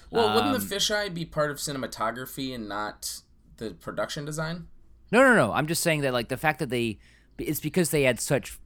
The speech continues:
Speaker 2: lavish sets and
Speaker 1: Ah,
Speaker 2: beautiful
Speaker 1: okay.
Speaker 2: Uh, I think that's the reason he chose to shoot it that way, 'cause he wanted to get more of it in there. Um,
Speaker 1: Yeah,
Speaker 2: I
Speaker 1: you've
Speaker 2: think
Speaker 1: got
Speaker 2: it,
Speaker 1: the, the Queen's grounds. You've got that really cool bookshelf, uh, walk entranceway. You've,
Speaker 2: Mm-hmm.
Speaker 1: yeah,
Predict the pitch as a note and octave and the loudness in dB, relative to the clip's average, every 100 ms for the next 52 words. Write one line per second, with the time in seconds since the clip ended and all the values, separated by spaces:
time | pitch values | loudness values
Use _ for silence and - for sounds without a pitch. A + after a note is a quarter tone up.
0 | - G#2+ A2+ A#2 A2 - - C3 B2 - | -10 2 4 4 0 -4 -4 0 0 -2
1 | - G#2 F#2+ A2+ A2+ - G#2 G2 G2 - | -6 -6 -4 -2 -2 -2 -2 -2 -4 -6
2 | - - - - - A2 A#2 - A#2+ - | -8 -10 -12 -12 -8 0 0 2 0 0
3 | C#3 C#3 - - B2 B2+ B2+ A2 G#2 - | 0 2 0 -4 -4 -2 -4 -6 -6 -2
4 | A#2 G#2 - G2+ F#3 F#3 A2 G2+ G2+ G2 | -2 -2 -6 -6 -2 -2 0 0 0 -2
5 | A2 A2 G#2+ G#2 F#2+ G2 A2 G#2+ G2 F2+ | -6 -4 -2 -2 -4 -6 -4 -2 -2 -2
6 | A2 F#2+ E2+ D#2+ D#2 - G2 G3+ E3 C#3 | -2 -2 -4 -6 -10 -8 -2 2 4 4
7 | C#3 G#2+ C3+ A2 C3 A#2+ A2 F2 - A2+ | 0 0 -2 0 -2 0 -2 -8 -14 -12
8 | - C3+ B2+ B2 B2 A#2 A#2+ A#2+ A#2 A2 | -6 -4 -4 -6 -2 2 2 2 -2 -4
9 | A2+ G#2+ G#2+ - G#2 A2+ A2+ G#2+ B2+ A#2 | -6 -2 -4 -2 -4 -4 -6 -6 -6 -6
10 | G2+ - A#2 A#2 - - A2+ G#2 G#2+ - | -6 -6 -8 -8 -6 -4 -2 -2 -4 -10
11 | - A2 G2+ G2 G2 A2 A2+ A#2 - - | -8 -4 -2 -4 -8 -2 -2 -2 -12 -12
12 | A2+ A2 A#2+ G#2+ - A2+ G#2+ G#2+ G#2 G#2+ | -10 -8 -8 -6 -4 -2 -2 -2 -4 -8
13 | - - - - G#2+ G#2+ D3 F#3 G3 A#2+ | -12 -20 -20 -12 -8 -4 -2 -2 0 -2